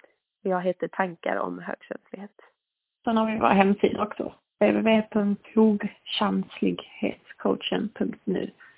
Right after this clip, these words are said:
Speaker 1: Och W W W punkt tankar om hogkänslighet punkt S E.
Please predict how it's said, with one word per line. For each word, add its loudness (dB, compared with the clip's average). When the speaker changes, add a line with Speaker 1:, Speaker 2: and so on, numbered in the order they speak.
Speaker 1:
Och -4
W -8
W -6
W -2
punkt -6
tankar -4
om -6
hogkänslighet -6
punkt -12
S -14
E. -16